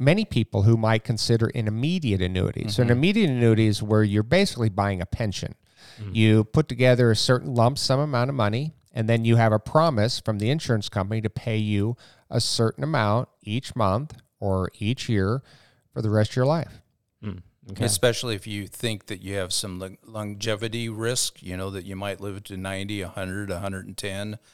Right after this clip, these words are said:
Speaker 3: You know, that's getting more and more common. I was talking to somebody yesterday. His dad's a hundred and one,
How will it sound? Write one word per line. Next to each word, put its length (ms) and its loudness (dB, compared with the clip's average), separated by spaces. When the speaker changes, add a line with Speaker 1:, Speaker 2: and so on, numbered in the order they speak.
Speaker 3:
You 100 -12
know, 80 -6
that's 140 -6
getting 220 -10
more 140 -8
and 80 -8
more 140 -6
common. 260 -4
I 40 -2
was 100 -4
talking 200 0
to 40 -6
somebody 300 -4
yesterday. 420 -6
His 160 -8
dad's 260 -4
a 60 -6
hundred 260 -6
and 80 -10
one, 340 -6